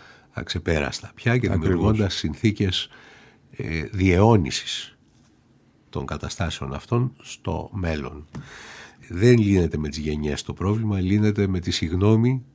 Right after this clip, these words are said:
Speaker 1: και με την ομολογία.
Speaker 2: Ακριβώς.
Speaker 1: Αλλιώς τι να,
Speaker 2: Και την
Speaker 1: τι να
Speaker 2: κατανόηση.
Speaker 1: συγχωρέσεις, τι να
Speaker 2: Και να
Speaker 1: κατανοήσεις
Speaker 2: κατανοήσουμε
Speaker 1: και τι,
Speaker 2: τι έγινε.
Speaker 1: και τι να
Speaker 2: Ναι.
Speaker 1: απενθύσεις.
Speaker 2: Μμ.
Speaker 1: Έτσι. Ομολογία και συγχώρεση. Και όταν είναι εμφύλιος, είναι, οι εμπλεκόμενοι είναι δύο.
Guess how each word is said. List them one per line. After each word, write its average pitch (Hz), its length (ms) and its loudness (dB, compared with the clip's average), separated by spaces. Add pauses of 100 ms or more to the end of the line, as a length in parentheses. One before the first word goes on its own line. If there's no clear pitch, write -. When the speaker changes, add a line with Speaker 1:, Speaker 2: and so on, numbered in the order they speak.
(540)
Speaker 1:
και - 160 -2
με 104 100 2
την 101 160 2
ομολογία. 104 800 6 (560)
Speaker 2:
Ακριβώς. 107 240 0
Speaker 1:
Αλλιώς 135 260 6
τι 139 140 4
να, 73 380 0 (1500)
Speaker 2:
Και 127 100 -8
την - 20 -2
Speaker 1:
τι 127 80 0
να 120 140 6
Speaker 2:
κατανόηση. 147 340 6
Speaker 1:
συγχωρέσεις, 131 460 2
τι 147 100 -4
να 131 120 0
Speaker 2:
Και 139 80 4
να 127 100 6
Speaker 1:
κατανοήσεις 120 300 4
Speaker 2:
κατανοήσουμε 143 360 4
Speaker 1:
και 143 80 2
τι, 147 40 0
Speaker 2:
τι 143 100 6
έγινε. 113 260 2
Speaker 1:
και 123 80 0
τι 147 100 0
να 135 120 2
Speaker 2:
Ναι. 123 100 -6
Speaker 1:
απενθύσεις. 98 720 -4 (100)
Speaker 2:
Μμ. 90 200 -4
Speaker 1:
Έτσι. - 260 -8 (580)
Ομολογία 101 600 4
και 120 120 0
συγχώρεση. 85 640 -2
Και 101 140 -2
όταν 98 220 0
είναι 98 120 0
εμφύλιος, 123 720 0 (240)
είναι, 117 200 0
οι 101 380 -2
εμπλεκόμενοι 110 680 0
είναι 110 200 0
δύο. 85 360 0